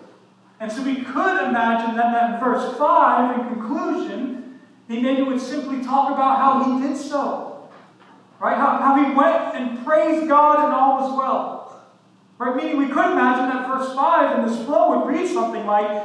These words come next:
"And therefore I did it. I found my joy in you, Lord, and I praised you. To you be all the glory."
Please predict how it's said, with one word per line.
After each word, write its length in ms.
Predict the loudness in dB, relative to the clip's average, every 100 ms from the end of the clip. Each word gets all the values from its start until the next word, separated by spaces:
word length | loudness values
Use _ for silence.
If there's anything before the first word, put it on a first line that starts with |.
| -8
"And 180 | -8 -6
therefore 500 | -4 -4 -4 0 0
I 380 | 2 0 -2 -4
did 100 | -4
it. 280 | -6 -12 -10
I 220 | -8 -6 -2
found 360 | 2 4 4
my 360 | 2 0 -2 -4
joy 320 | -2 0 -2
in 200 | -2 -4
you, 220 | -2 -2
Lord, 240 | -4 -4 -4
and 80 | -4
I 300 | -4 -6 -6
praised 420 | -4 -2 -2 -4
you. 160 | -6 -6
To 80 |
you 280 | -8 -8 -6
be 60 | -4
all 180 | -6 -6
the 80 |
glory." 280 | -8 -12 -14